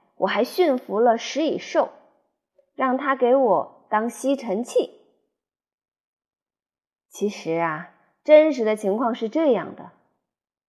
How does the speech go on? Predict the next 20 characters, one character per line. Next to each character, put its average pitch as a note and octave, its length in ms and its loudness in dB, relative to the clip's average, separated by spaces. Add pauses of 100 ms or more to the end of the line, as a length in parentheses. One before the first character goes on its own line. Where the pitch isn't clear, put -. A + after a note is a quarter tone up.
(440)
我 A#3 140 2
去 C#4+ 160 0
农 C#4 200 2
村 D#4 360 -2
姥 - 260 0
姥 F#3 140 0
家 A#3+ 180 0
串 B3 220 -8
门 F#3 160 -4
儿， G3+ 160 -8 (600)
没 F#3 180 -2
有 D4+ 140 4
野 F#3+ 220 -2
猪， E3+ 300 -8 (580)
只 - 140 -6
有 G#3 120 2
两 E3 200 -2
头 F3+ 180 -6
家 B3+ 320 -4
猪。 F3 280 -12